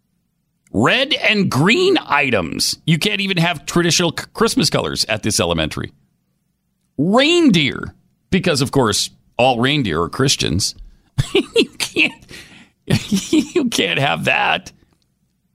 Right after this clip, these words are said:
And Christmas videos, movies, or characters from Christmas movies, all banned from this school.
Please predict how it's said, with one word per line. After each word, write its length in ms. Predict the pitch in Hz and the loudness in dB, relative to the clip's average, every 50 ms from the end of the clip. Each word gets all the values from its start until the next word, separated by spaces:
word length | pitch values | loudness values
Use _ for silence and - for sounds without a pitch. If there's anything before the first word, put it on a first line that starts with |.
| _ _ _ _ _ _ _ | _ _ _ _ _ _ _
And 260 | - 170 180 170 160 | -2 -2 -2 -2 -2
Christmas 520 | - - 208 214 - 190 190 165 - - - | 0 2 2 2 2 0 0 0 0 -2 -2
videos, 680 | - 127 113 101 170 180 208 220 226 226 196 170 151 127 | -2 0 0 2 2 2 2 4 4 2 2 0 0 2
movies, 460 | 135 147 165 156 180 190 180 151 - - | 2 2 4 2 2 2 2 0 0 2
or 180 | - 139 135 123 | 2 2 2 2
characters 840 | - - - - 202 214 214 185 - - - 117 98 - - - - | 0 -4 -4 -2 0 0 0 -2 -2 -2 -2 -2 -2 -2 -2 -4 -4
from 220 | - - 117 110 | -2 -2 -2 0
Christmas 420 | 95 - 113 98 - 101 98 90 98 | 0 0 0 0 0 0 0 2 2
movies, 420 | 104 101 95 90 90 87 92 - - _ _ _ _ _ _ _ _ _ _ | 2 2 2 2 0 -2 -4 -6 -8 _ _ _ _ _ _ _ _ _ _
all 260 | - 139 165 190 220 | -2 0 2 2 2
banned 560 | 202 156 226 208 190 175 151 113 92 90 104 | 2 2 2 2 2 0 0 -2 -4 -6 -6
from 220 | - - 139 135 135 | -4 -2 0 2 2
this 120 | 131 131 | 2 2
school. 540 | - - - 143 139 113 90 55 50 - - | 0 0 0 0 0 0 -2 -4 -6 -10 -16